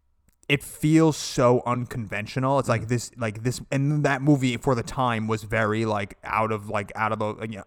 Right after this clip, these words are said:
Speaker 1: out of this planet kinda, and it's just like, "Oh my God, I can't believe, like, what's going on here." And, like, there was that whole aspect of, like, that movie feeling very, like, realistic and, and, like, it kinda based off of true characters and whatever. And, like, w-, I can imagine, like, people in the fucking theaters, like,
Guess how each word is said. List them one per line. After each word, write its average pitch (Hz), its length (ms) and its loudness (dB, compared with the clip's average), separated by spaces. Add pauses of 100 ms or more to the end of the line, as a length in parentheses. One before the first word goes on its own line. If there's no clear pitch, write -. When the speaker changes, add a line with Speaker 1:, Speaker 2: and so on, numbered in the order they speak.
(180)
Speaker 1:
out 110 120 -2
of 107 60 -2
this 107 80 -8
planet 113 400 -4
kinda, 123 280 0
and 123 120 -2
it's 110 100 -4
just 104 100 -14
like, 107 100 -8
"Oh 113 100 -4
my 98 120 -6
God, 104 200 0
I - 20 -8
can't 104 220 -6
believe, 107 260 -4
like, 107 160 -4
what's 110 140 -4
going 107 200 -4
on 107 160 -4
here." 110 200 -2 (260)
And, 113 140 -6
like, 110 160 -4
there 117 160 2
was 113 140 0
that 110 100 0
whole 110 140 0
aspect 101 340 -2
of, 107 80 -2
like, 107 220 -2
that 107 140 -2
movie 107 200 -8
feeling 104 340 -4
very, 104 200 -2
like, 104 180 -6
realistic 110 600 -4
and, 107 180 0 (400)
and, 104 220 -8
like, 98 260 -6
it 113 140 -8
kinda 110 220 -2
based 113 300 -2
off 107 160 0
of 107 120 -10
true 113 180 -6
characters 117 720 6
and 117 80 -4
whatever. 110 280 2
And, 110 100 0
like, 104 360 -2
w-, 107 220 -8 (180)
I 123 140 0
can 127 160 -2
imagine, 113 460 0
like, 104 180 -6
people 104 360 -8
in 107 200 -8
the 107 80 -8
fucking 104 320 -4
theaters, 101 380 -6
like, 104 280 -10